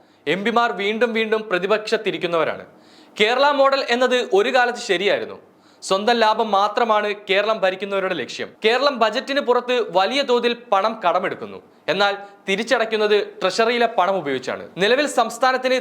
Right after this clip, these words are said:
തിരിച്ചടവിന് പണമില്ല, നിർമ്മല സീതാരാമൻ പറഞ്ഞു. രണ്ടായിരത്തി പതിനാറ് മുതൽ തന്നെ കേരളത്തിന്റെ ധനകാര്യ മാനേജ്മെന്റ് തീർത്തും പരാജയമാണ്. കടമെടുക്കാൻ പരിധിയുണ്ട്, പക്ഷേ അതും കടന്നാണ് കേരളത്തിന്റെ കടമെടുപ്പെന്നും അവർ കുറ്റപ്പെടുത്തി.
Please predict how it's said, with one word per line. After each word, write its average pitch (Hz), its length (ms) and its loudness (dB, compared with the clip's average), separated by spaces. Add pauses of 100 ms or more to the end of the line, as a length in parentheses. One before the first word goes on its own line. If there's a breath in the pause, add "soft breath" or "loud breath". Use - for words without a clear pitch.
തിരിച്ചടവിന് 233 460 2
പണമില്ല, 175 640 -2
നിർമ്മല 196 360 2
സീതാരാമൻ 175 560 0
പറഞ്ഞു. 98 200 -2 (640 loud breath)
രണ്ടായിരത്തി 226 500 0
പതിനാറ് 220 400 2
മുതൽ 226 320 0
തന്നെ 214 260 0 (280 loud breath)
കേരളത്തിന്റെ 247 360 2
ധനകാര്യ 226 500 2
മാനേജ്മെന്റ് 220 580 0 (140)
തീർത്തും 220 380 0
പരാജയമാണ്. 156 640 -2 (520 soft breath)
കടമെടുക്കാൻ 277 540 0
പരിധിയുണ്ട്, 196 460 -2 (240)
പക്ഷേ 226 380 0 (180 loud breath)
അതും 196 360 0
കടന്നാണ് 233 360 2 (160)
കേരളത്തിന്റെ 220 440 2 (140)
കടമെടുപ്പെന്നും 208 640 0
അവർ 180 120 0
കുറ്റപ്പെടുത്തി. 165 640 -6